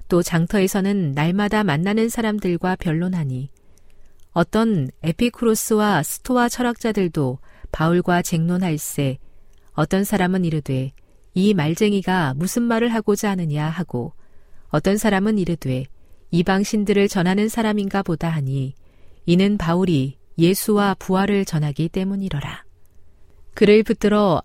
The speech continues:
아레오바고로 가며 말하기를, "네가 말하는 이 새로운 가르침이 무엇인지 우리가 알 수 있겠느냐? 네가 어떤 이상한 것을 우리 귀에 들려주니 그 무슨 뜻인지 알고자 하노라." 하니,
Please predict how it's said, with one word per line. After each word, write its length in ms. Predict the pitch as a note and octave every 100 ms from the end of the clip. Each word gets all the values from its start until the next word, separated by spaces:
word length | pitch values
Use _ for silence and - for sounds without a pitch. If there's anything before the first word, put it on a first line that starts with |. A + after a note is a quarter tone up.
| -
아레오바고로 880 | F3 G3 A3+ G#3+ G#3 G#3+ G#3+ G#3 G3+
가며 420 | F#3+ E3+ F3+ E3+
말하기를, 640 | D3 D3+ F3 D#3+ C#3+ C#3 C#3 - - - - - -
"네가 340 | E3+ F3+ A3+
말하는 580 | A3 E3 G3 A3 A3 D3+
이 200 | - G#3
새로운 480 | A3+ C4+ C4 C4 B3+
가르침이 580 | A#3 F3 E3+ - D#3+ E3
무엇인지 840 | D#3+ F3+ F#3+ - E3 - C#3+ C3+ C3+ - -
우리가 320 | D#3 D#3 D#3+ C#3+
알 160 | D#3
수 160 | F3 A3
있겠느냐? 680 | F3+ - G#3 G3 D3 C3 - - - - - - - - -
네가 360 | E3+ F3+ G#3+ D3+
어떤 400 | E3 A#3+ A#3+ A3
이상한 400 | G3 B3 A#3+ A#3
것을 480 | G3+ - G#3+ G3 D#3
우리 240 | F#3 G#3
귀에 320 | G3+ F#3 F#3
들려주니 720 | F#3 F3 F3 E3+ D3 C#3 C3+ - - -
그 160 | - F3
무슨 400 | C#3+ D#3+ A3+ A#3
뜻인지 600 | B3 A3+ G#3+ F3 D3+ D3
알고자 520 | C#3 D#3 D#3+ D3+ E3+
하노라." 400 | E3+ G3 F#3+ F3+
하니, 420 | F3 E3+ C3+ D#3+